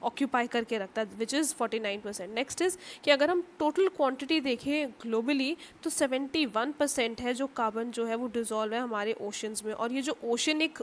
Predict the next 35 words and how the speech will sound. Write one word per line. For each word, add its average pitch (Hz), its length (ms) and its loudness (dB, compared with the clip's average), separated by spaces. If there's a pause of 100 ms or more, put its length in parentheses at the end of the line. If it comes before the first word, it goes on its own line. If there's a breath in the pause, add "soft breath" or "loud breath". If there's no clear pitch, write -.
रिजर्वॉयर्स 226 800 0
ही 294 200 2
हैं 247 260 0 (320 loud breath)
जो 269 100 4
रेगुलेट 226 540 2
करते 214 340 -2
हैं 233 200 0
कार्बन 233 380 0
डाइऑक्साइड 208 540 -2
का 214 280 -2
amount 208 300 -2
into 214 280 -8
the 214 240 -4
atmosphere। 202 300 -4
क्यों? 208 540 -6
क्योंकि 277 220 -8
यहाँ 226 220 0
से 320 300 -2
लार्ज 240 280 4
परसेंटेज 220 580 -2
जो 220 120 -6
है 247 60 0
वो 277 200 -2
उठ 233 240 -8
रहा - 80 -10
है। - 100 -16 (640 loud breath)
उसके 247 200 -2
बाद 320 240 6
कौन 285 220 2
कौन 311 160 2
सी 320 100 4
चीज़ें 302 300 2
और 262 320 4
इसको, 302 380 0
अ, 277 100 2